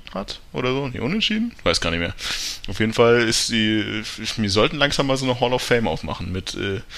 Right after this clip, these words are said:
ja, Länderspielgiganten im Trikot des F C Ingolstadt. Haben wir jetzt schon zwei. Ja, mein Gott, ihr merkt schon so ein bisschen, also durch dieses, so all den Sarkasmus heute wieder und, äh,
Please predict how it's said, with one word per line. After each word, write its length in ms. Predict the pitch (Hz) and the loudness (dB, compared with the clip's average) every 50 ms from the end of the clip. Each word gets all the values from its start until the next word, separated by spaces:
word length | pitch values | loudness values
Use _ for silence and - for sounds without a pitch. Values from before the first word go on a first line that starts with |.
| - - - - - - - - - - - - - - - - | -8 -8 -6 -6 -4 -6 -6 -8 -10 -14 -20 -20 -20 -16 -10 -6
ja, 200 | 107 - - 101 - | -6 -6 -6 -4 -2
Länderspielgiganten 1300 | - 104 110 113 117 107 - - - 110 95 90 - - - - 87 82 92 98 - 104 95 95 98 101 - - - - - - - - | 2 2 4 6 6 6 6 4 2 0 -2 -2 -2 -2 -2 0 0 0 0 -2 -4 -4 -4 -4 -4 -6 -10 -16 -18 -18 -18 -18 -18 -14
im 300 | - - 98 95 92 - | -10 -6 -6 -6 -6 -4
Trikot 260 | - - 104 - 104 98 | -2 -4 -2 0 0 -2
des 120 | 90 - | -2 -2
F 140 | 87 92 - | -2 -2 -2
C 120 | - 101 | -2 -2
Ingolstadt. 360 | 98 90 87 - - - - - - - - - - - - - - - - - - - - - - - - - - - - - - - - - - - - - - - - - | -2 -2 0 0 0 0 -2 -8 -10 -14 -16 -20 -20 -18 -18 -18 -16 -16 -16 -18 -18 -18 -18 -20 -20 -20 -20 -20 -20 -20 -20 -20 -20 -20 -20 -20 -20 -20 -20 -18 -12 -8 -6 -4
Haben 100 | - 98 | 0 2
wir 80 | 98 98 | 4 4
jetzt 120 | 101 - | 4 2
schon 100 | - 107 | 2 0
zwei. 200 | - - - - - - - - - - - - - - - - - - - - - - - - - - - - - - - - - - - - - - | 0 0 0 -2 -2 -6 -14 -18 -18 -18 -18 -18 -18 -18 -18 -18 -18 -18 -16 -16 -16 -14 -14 -14 -14 -14 -14 -12 -10 -10 -10 -10 -12 -14 -16 -14 -10 -4
Ja, 260 | - - - - - - - - - - - - - - - - - | -2 0 0 0 0 -4 -10 -16 -18 -18 -18 -18 -18 -18 -16 -10 -2
mein 160 | - 117 110 104 | 2 2 4 6
Gott, 160 | 107 107 107 | 6 6 4
ihr 100 | 110 104 | 4 2
merkt 220 | 98 107 113 - | 2 2 4 4
schon 180 | - 113 101 98 | 2 2 2 0
so 80 | 101 | 0
ein 120 | 101 104 104 | 0 0 0
bisschen, 280 | 107 107 - - 101 | 2 2 4 4 4
also 180 | 95 95 92 92 | 2 2 0 2
durch 240 | 92 113 110 - - | 2 4 4 4 2
dieses, 240 | - 95 92 - - | 2 0 -2 -2 -2
so 160 | 101 92 - | -2 -2 0
all 160 | - 98 98 | 2 4 4
den 140 | 98 95 95 | 4 4 2
Sarkasmus 680 | 90 90 87 - - 113 - - - 107 101 - - | 2 0 2 2 4 4 4 2 2 2 2 2 2
heute 260 | 104 98 98 98 98 98 | 2 2 4 4 2 2
wieder 260 | 98 104 98 92 90 | 4 2 2 0 0
und, 320 | 90 90 92 92 87 - 92 | -4 -4 -4 -4 -4 -2 0
äh, 200 | 90 90 92 | 0 2 2